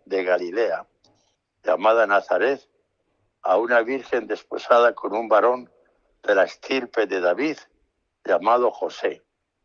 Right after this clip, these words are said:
La virgen se llamaba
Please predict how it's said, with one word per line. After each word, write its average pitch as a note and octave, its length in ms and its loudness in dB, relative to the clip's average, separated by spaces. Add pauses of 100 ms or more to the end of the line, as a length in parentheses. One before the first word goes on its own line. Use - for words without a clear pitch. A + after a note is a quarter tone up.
(1200)
La - 140 -2
virgen C#3+ 640 -2
se - 220 -4
llamaba G#2+ 580 2